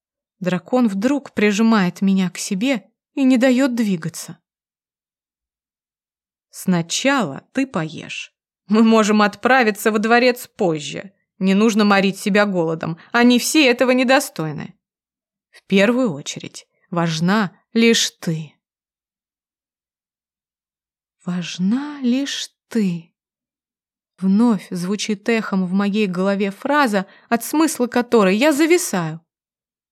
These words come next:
Вот зачем он так? Между нами ведь нет романтики, не может ее быть. Заговорщики обязаны быть непоколебимыми и хладнокровными, а не это все.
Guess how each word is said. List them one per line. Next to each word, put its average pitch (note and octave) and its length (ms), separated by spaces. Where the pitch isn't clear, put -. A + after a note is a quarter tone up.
Вот B3+ 180
зачем B3+ 540
он F3 120
так? D3+ 400
Между C#4 320
нами D#4+ 280
ведь D4 300
нет F#4 340
романтики, A3+ 600
не F4+ 120
может A4 320
ее D#4 180
быть. E3+ 340
Заговорщики G#3+ 800
обязаны F#3 600
быть F#3+ 240
непоколебимыми G3+ 880
и A3 60
хладнокровными, D4 1000
а D4 120
не A#3+ 220
это E3 140
все. E3 340